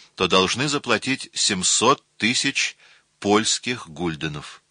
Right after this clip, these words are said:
Сигизмунд Август обязался прежде всего отправить посла в Москву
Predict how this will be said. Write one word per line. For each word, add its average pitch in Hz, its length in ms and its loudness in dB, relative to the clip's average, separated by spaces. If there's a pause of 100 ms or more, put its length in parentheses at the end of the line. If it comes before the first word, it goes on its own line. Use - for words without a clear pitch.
(1300)
Сигизмунд 185 680 0
Август 131 640 0 (460)
обязался 101 680 2
прежде 87 400 0
всего 80 480 0 (420)
отправить 104 600 2
посла 82 480 4
в 73 80 -6
Москву 87 580 -4